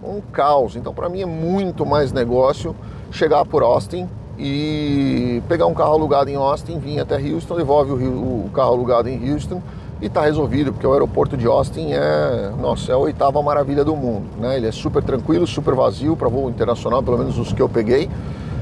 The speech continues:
É, você consegue entrar e sair sempre numa boa, mas é óbvio que pode acontecer também de alguém chegar ali e, e o, o agente olhar e falar, "Olha, eu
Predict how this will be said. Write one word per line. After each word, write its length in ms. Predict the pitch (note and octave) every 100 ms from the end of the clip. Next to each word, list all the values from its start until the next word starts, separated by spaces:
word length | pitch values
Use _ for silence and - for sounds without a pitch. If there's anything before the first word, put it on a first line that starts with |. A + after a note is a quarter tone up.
| - -
É, 400 | C3 C3+ C3+ B2+
você 260 | A#2+ F3+
consegue 480 | D#3+ D3 D#3 D3+ C3 G#2+
entrar 320 | C3 - C#3
e 40 | C#3+
sair 320 | C3 C3+ D#3
sempre 280 | - D3 C3+
numa 240 | C3+ B2
boa, 300 | A#2+ E3+ G3 -
mas 640 | F3 G3+ E3 E3+ A3 - - - - -
é 80 | F3
óbvio 340 | E3+ D3 D3 D#3
que 80 |
pode 240 | - D#3+ D#3
acontecer 360 | E3+ F3+ F#3
também 260 | F3+ F3 D3+
de 60 | E3+
alguém 180 | D3
chegar 300 | D3 D#3+ D#3
ali 160 | D#3 C3+
e, 840 | C#3 F3 F#3 F#3 C3+ B2+ - C3+ B2+
e 60 |
o, 400 | A#2+ A#2+ G2+ A2+
o 60 | A2
agente 380 | A#2 B2 A#2+ D3+
olhar 260 | C#3+ A2+
e 40 | B2
falar, 260 | - C#3 C3
"Olha, 220 | A#2+ G#2+
eu 220 | G#2